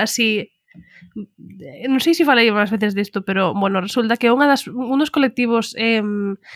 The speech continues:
nos Estados Unidos que máis apoia o Estado de Israel son os evanxelistas, que son peña moi chunga. E dis ti, por qué? Mm, si os evanxelistas realmente teñen como unhas ideas que en moitos casos son súper, súper, súper antisemitas, por que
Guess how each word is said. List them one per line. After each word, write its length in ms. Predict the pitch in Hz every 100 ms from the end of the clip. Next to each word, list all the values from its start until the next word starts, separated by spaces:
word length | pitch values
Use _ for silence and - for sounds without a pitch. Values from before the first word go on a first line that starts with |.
| - -
nos 160 | 226 214
Estados 320 | 247 233 -
Unidos 240 | 226 220
que 80 | -
máis 240 | 220 226
apoia 320 | 226 214 220 220
o 80 |
Estado 240 | 202 208 208
de 80 | 220
Israel 480 | 170 170 180 285 294 _ _ _ _ _ _ -
son 240 | - 240 220
os 80 | 233
evanxelistas, 720 | 214 202 180 185 - 294 -
que 80 | 208
son 160 | 196
peña 160 | 190 185
moi 160 | 185
chunga. 400 | 160 180 170 190 _ _ - - - - _
E 160 | 233 233
dis 160 | 214
ti, 160 | - 214
por 160 | 220
qué? 320 | 220 311 202 -
Mm, 480 | 214 220 226 226
si 240 | 220 - 240
os 80 | 240
evanxelistas 480 | 233 240 233 240 240
realmente 480 | 220 233 226 208 202 190 190
teñen 320 | - 233 214 220
como 160 | 220
unhas 240 | 220 220 226
ideas 240 | 202 202
que 80 | -
en 80 | 202
moitos 240 | 202 -
casos 240 | 214 -
son 320 | - 202 202 170
súper, 320 | - 214 190
súper, 320 | - 220 185
súper 240 | - 196
antisemitas, 560 | 180 175 - 196 214 165
por 160 | - 196
que 480 | 214 208 202 190